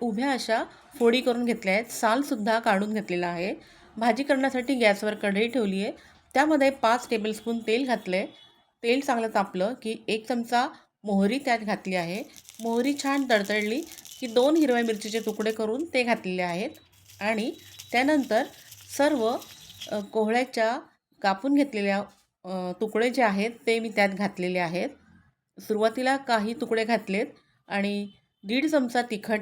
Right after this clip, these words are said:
त्यामध्ये मी घातलं आहे. एक छोटा चमचा हळद घातली आहे. चिमूटभर हिंग त्यात घातलेला आहे. एक चमचा मसाला, गरम मसाला घातला.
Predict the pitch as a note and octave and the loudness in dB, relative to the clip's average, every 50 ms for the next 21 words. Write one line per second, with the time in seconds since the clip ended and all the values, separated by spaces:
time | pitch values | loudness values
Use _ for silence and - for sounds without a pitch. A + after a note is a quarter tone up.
0 | G3+ - G#3 G3 G3 G3 F#3+ F#3+ F#3+ F#3+ G3 G3 G3+ - - G3 F#3+ G3+ G3 - | -2 -2 -2 0 0 -2 -2 -2 -2 -2 -4 -4 -6 -8 -6 -4 -4 -4 -2 -2
1 | F#3 F3 F#3 A3+ D#4 - - _ _ _ _ _ _ _ - _ _ _ - G#3 | -2 0 0 -2 -4 -8 -14 _ _ _ _ _ _ _ -20 _ _ _ 0 0
2 | A3+ A#3 A#3 - - - - - A#3+ A3 - A#3 B3+ B3 C4+ A#3+ A3+ G3+ - G#3+ | 0 0 -2 -8 -18 -10 -6 -4 -2 2 2 2 2 2 0 -4 -2 0 0 0
3 | G#3+ A#3+ D4+ - - _ _ _ _ _ _ _ - A#3 A3 A3+ C4 C#4+ - - | 0 0 -2 -6 -12 _ _ _ _ _ _ _ -2 0 2 2 2 0 0 -2
4 | C4+ A3 A3+ - G3+ G3 G3 F#3+ G#3 C4+ F4 - - - _ _ _ _ _ _ | -4 -4 -4 -4 -2 0 2 2 2 0 -2 -6 -12 -20 _ _ _ _ _ _
5 | _ _ _ - - - B3+ A#3+ B3+ D4+ D#4+ C#4+ A#3+ B3 A3+ G#3+ A#3+ C#4+ - - | _ _ _ -12 -6 -4 -2 0 2 2 2 0 0 4 4 4 4 4 0 -8
6 | - _ _ _ _ _ _ _ _ _ - - B3+ C4+ C#4 C#4+ C4 G3+ G3 A3+ | -18 _ _ _ _ _ _ _ _ _ -8 -2 0 2 4 4 4 4 4 2
7 | C#4 - - - - _ _ _ _ _ _ _ _ _ _ - A3 G#3+ A3 G#3+ | 2 -2 -8 -14 -20 _ _ _ _ _ _ _ _ _ _ -2 -2 0 0 0
8 | A#3 A#3+ - - G#3 G3+ G3+ G3 F#3 F3+ F#3 F#3+ A3 C#4+ - - - _ _ _ | 0 -2 -2 -2 -2 -2 0 0 0 -2 -2 -4 -4 -6 -8 -14 -20 _ _ _
9 | _ _ _ _ _ _ _ _ - - _ _ _ _ _ - - - - - | _ _ _ _ _ _ _ _ -20 -20 _ _ _ _ _ -20 -20 -20 -20 -20
10 | - - - - - - - - - - - - - - - _ - G3+ A#3 C4+ | -20 -20 -20 -20 -20 -20 -20 -20 -20 -20 -20 -20 -20 -20 -12 _ 0 0 0 0
11 | - - - C#4 B3 A#3 A#3 - A#3+ D4+ F#4+ - - - A3 G#3 G3+ - A3 G#3+ | 0 -2 -2 -2 -2 -2 0 0 0 0 -2 -4 -8 -6 -6 -4 0 0 0 2
12 | G#3+ G#3 A#3 C4+ A#3+ G#3+ G#3 G#3 A3 G#3+ G#3+ G#3 - A#3 G#3 G#3+ G#3+ A3 A3 G#3+ | 2 0 0 0 0 0 2 2 2 0 -4 -2 -2 -2 -2 0 2 0 0 0
13 | - F3+ F3 G3 D4 | -2 -2 -2 -2 -2